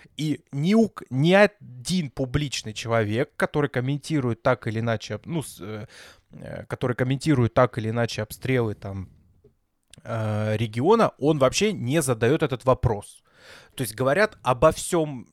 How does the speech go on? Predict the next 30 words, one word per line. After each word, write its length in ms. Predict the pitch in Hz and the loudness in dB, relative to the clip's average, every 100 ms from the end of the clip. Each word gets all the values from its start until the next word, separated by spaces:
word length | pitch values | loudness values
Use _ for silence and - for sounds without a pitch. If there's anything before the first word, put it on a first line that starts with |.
| - | -6
чём 300 | 143 131 117 | -2 -2 -2
только 340 | - 127 - 117 | 0 0 0 -6
можно, 440 | 107 113 135 170 | -4 -4 -4 -8
говорят 600 | 135 131 135 143 131 - | -4 -2 2 2 0 -4
там 200 | 107 107 | -10 -8
о 60 | 104 | -8
поддержке 720 | - 107 107 143 165 - 143 | -6 -6 -4 -2 -2 -4 -10
психологической, 880 | - 135 147 143 139 143 135 - 110 | -12 -6 -2 -2 -4 -10 -8 -6 -6
П 140 | - | -6
В 360 | 104 110 151 160 | -6 -2 0 0
Рах, 140 | 139 - | -2 -6
ещё 280 | 110 - 180 | -8 -6 -4
чём-то, 420 | - 160 143 123 - - - - | -4 -6 -2 -4 -4 -20 -16 -2
но 160 | 139 | 0
никто 440 | 165 175 - 165 127 | 2 0 0 0 0
не 140 | 113 | -2
говорит 500 | 110 113 120 220 - | 0 2 2 0 -4
о 120 | 117 | -4
том, 340 | - 156 180 - | 0 4 4 2
а 120 | - 110 | -6 -4
где 400 | 113 110 175 - | -2 2 2 2
армия, 500 | 117 107 95 92 92 _ _ | 2 2 0 -12 -16 _ _
где 300 | 107 107 139 | -10 -2 0
люди, 560 | 113 120 113 - 208 247 _ _ _ - | 0 -2 -2 -4 -6 -6 _ _ _ -8
э, 160 | 123 117 | -4 -4
которые 600 | - 131 160 147 120 113 | -4 -2 0 2 2 2
должны 500 | 120 120 117 147 117 | 4 4 4 0 -2
защищать 640 | 107 - 123 - 127 107 | -4 -4 -2 2 4 2
свою 420 | - 113 113 113 | -2 -4 -4 -6
страну. 680 | 113 - 113 113 170 226 240 | -10 -6 -4 -2 0 0 -2